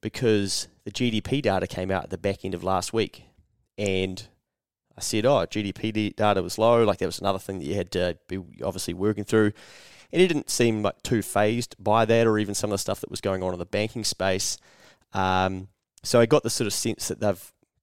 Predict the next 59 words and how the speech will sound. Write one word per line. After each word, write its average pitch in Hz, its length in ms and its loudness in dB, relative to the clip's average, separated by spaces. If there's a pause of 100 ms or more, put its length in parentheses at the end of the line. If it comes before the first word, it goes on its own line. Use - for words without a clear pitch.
(120)
fairly 139 320 2
confident, 95 580 -2 (480)
you 95 120 -10
know, 90 100 -2
these 113 260 0
things 104 260 -4
aren't, 98 300 -2 (360)
uh, 90 240 -4
a 90 80 -4
big 90 240 -6
deal. 107 200 2
But 90 100 -6
I 98 40 2
said, 120 220 0
"Oh, 127 160 8
you 104 160 0
d-, 98 140 -4
you 101 180 -2
are 92 80 -2
trying 98 180 -4
to - 60 -10
engineer 95 320 -6
that 87 160 -6
recession - 380 -8
anyway, 95 340 -4
so 87 220 -4
<laughs> 87 40 -4
it's 95 460 -4
probably 92 260 -4
no 87 100 -2
surprise - 440 -2
to 98 100 -10
you." 98 200 0 (540)
And 135 320 0
I - 60 -2
think 135 180 -8
he 95 40 -10
found 98 200 -4
that 76 100 -6
joke 95 240 -2
relatively 120 680 -4
funny, 131 220 -6
probably, 101 240 -2
like, 90 180 -4
three 101 380 -4
out 101 100 0
of 95 60 -6
ten 107 220 -8
laughter 110 360 -4
on 101 80 0
a 98 60 -4
scale 101 400 -4
of, 95 160 -4
uh, 98 300 2
is 104 140 -4
that 98 120 -4
funny 120 220 -4
or 120 80 -4
not? 143 200 -2